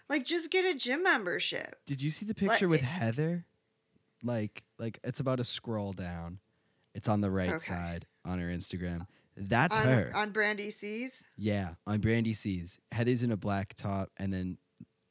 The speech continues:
Speaker 2: she's wearing white. She looks very, very different.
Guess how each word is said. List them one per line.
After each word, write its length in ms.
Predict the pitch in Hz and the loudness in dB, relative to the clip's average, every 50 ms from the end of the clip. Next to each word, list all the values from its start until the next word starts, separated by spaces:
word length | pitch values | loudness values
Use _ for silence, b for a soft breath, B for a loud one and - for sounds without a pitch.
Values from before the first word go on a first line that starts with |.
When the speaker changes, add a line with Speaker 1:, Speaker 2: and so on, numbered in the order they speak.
| _ _ | _ _
Speaker 2:
she's 300 | - - - 123 123 120 | -10 0 2 4 4 6
wearing 280 | 135 139 135 127 107 101 | 6 4 4 4 2 2
white. 320 | 98 101 95 87 82 b b b b b b b _ | 2 2 0 0 -2 b b b b b b b _
She 300 | - - - - 131 135 | -6 -4 0 2 4 4
looks 380 | 139 139 123 107 - - - - _ _ _ _ _ _ _ _ _ _ _ _ _ _ _ _ _ _ | 4 4 2 0 -2 -6 -10 -12 _ _ _ _ _ _ _ _ _ _ _ _ _ _ _ _ _ _
very, 760 | - 104 107 104 101 135 127 120 117 110 101 95 95 95 92 92 - 95 | -12 -10 -10 0 4 4 6 6 6 4 2 2 0 -2 -4 -6 -8 -2
very 380 | - 110 107 98 92 92 95 92 | 0 2 2 4 2 0 -2 -4
different. 460 | - - 90 - - - 85 85 | -6 -8 -10 -10 -12 -12 -12 -12